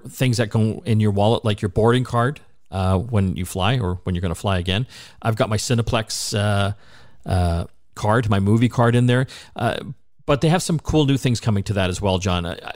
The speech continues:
unfortunately, I think that's gonna start more in the States 'cause we just don't have it here in Canada yet.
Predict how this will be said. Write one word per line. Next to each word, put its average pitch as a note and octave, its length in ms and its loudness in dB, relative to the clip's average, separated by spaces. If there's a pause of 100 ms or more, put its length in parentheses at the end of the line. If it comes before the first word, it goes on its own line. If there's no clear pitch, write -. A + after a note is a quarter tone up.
(140)
unfortunately, D#3 420 0
I C3+ 40 0
think C3+ 140 -2
that's B2 140 -2
gonna A#2 140 0
start A2 220 0
more A2 140 2
in G#2 80 2
the F#2+ 60 -2
States - 400 -2
'cause F#2 160 -4
we G#2+ 80 -2
just F#2+ 120 -4
don't F#2 140 -2
have F2+ 160 0
it E2+ 80 -8
here F#2 120 -2
in E2 40 -6
Canada D2+ 400 -4
yet. C#2+ 240 -8